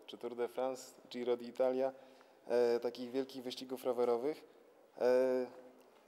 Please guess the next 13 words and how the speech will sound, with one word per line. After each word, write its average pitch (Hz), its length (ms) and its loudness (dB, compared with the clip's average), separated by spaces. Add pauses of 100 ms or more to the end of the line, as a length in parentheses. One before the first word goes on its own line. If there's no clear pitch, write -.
są 170 220 0
to 170 100 0
rowery 151 560 4 (460)
wyścigowe, 143 640 -2 (800)
e, 123 440 0
szosowe, 151 640 2 (360)
e, 107 200 -6
na 117 140 -6
których 131 280 -8
jeździ 139 260 -6
się 127 140 -6
bardzo 143 320 2
szybko, 151 520 -2